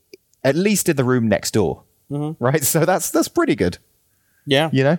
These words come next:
Speaker 1: So, w-, so when you're, you know, when you're looking at content or pictures or whatever, it's, like, really local.
Speaker 2: Really fast.
Speaker 1: Yeah.
Speaker 2: So is that stuff all holding up? All your local server,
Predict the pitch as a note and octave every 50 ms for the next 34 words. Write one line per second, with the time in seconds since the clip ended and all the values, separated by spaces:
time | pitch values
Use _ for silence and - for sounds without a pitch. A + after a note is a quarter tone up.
0 | - _ - - - - - - D3+ D3 D#3 B2+ - E3 D#3 D#3 D#3+ E3 D#3+ D3+
1 | - D3 C#3 A#2 A2 A2 A2+ A2+ A#2 A#2 A#2 A2+ - A#2+ A2+ G#2 - A2+ G#2+ G#2
2 | - A2 G2+ G2 F2 - G#2+ - - G#2+ G2 G2 F#2+ F#2 F2+ F2 F2 E2+ E2 D#2+
3 | D#2 D2+ - - - D#2+ D#2 - - E2 E2 F2+ F2 D#2+ D2+ D2+ D2+ D2+ - -
4 | E2 D2+ B1 B1 - - - _ _ _ _ _ _ _ - A#2+ G#2+ - A2 G#2
5 | G2+ G2 - A2 G#2 G2+ G2+ G2 - - - G#2+ F2 C2+ - - - _ _ -
6 | - - - - - E3+ D#3 F#3 F#3 - G#3+ F3 F3 E3+ D#3+ C#3+ E3 D#3+ D3 D3
7 | C#3+ D3+ D3+ - C#3 C3+ C3+ C#3 C3 B2+ B2+ C3 C3 - C3+ B2 - - C3+ C3
8 | B2+ C3 C3 C3 C3 B2+